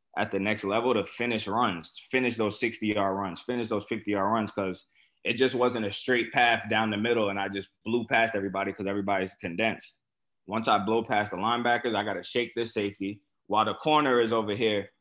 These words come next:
pursuing, so I gotta shake him, then I gotta run. You got the linebackers pursuing, and there was a lot more going on at that second level. So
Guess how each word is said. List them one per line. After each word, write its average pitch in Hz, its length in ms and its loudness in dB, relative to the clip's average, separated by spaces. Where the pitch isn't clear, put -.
pursuing, 113 480 2
so 113 100 2
I 110 80 4
gotta 98 200 0
shake 117 280 0
him, 113 320 0
then 107 140 0
I 113 80 2
gotta 104 200 0
run. 110 260 -2
You 113 80 0
got 107 180 0
the 87 100 -6
linebackers 117 640 2
pursuing, 113 520 -2
and 95 100 -6
there 107 80 2
was 107 160 0
a 98 40 0
lot 98 300 2
more 104 200 0
going 98 300 -4
on 107 200 -2
at 92 100 -6
that 87 180 -8
second 90 320 -6
level. 87 300 -4
So 82 340 -8